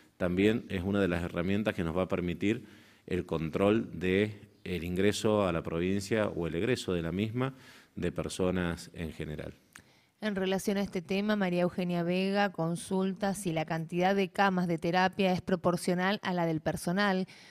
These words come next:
Speaker 2: cuántos respiradores hay en funcionamiento y cuántos terapistas trabajan para contener a esos equipos.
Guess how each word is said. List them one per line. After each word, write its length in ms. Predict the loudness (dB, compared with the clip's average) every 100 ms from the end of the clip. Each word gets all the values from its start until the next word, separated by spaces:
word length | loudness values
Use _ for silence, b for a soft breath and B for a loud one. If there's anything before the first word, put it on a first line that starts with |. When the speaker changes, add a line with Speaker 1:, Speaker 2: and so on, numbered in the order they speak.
| B
Speaker 2:
cuántos 340 | 0 2 4 2
respiradores 640 | 0 2 6 6 4 0
hay 200 | 0 2
en 80 | 2
funcionamiento 760 | 0 0 2 2 2 0 0
y 40 | 2
cuántos 340 | 2 0 0
terapistas 640 | 2 0 2 0 0 -4 -2
trabajan 540 | 2 2 2 0 -2
para 180 | 0 -2
contener 540 | 0 0 0 0 0 -2
a 140 | -2
esos 300 | -2 -4 -6
equipos. 640 | -6 -6 -8 -8 -10 -14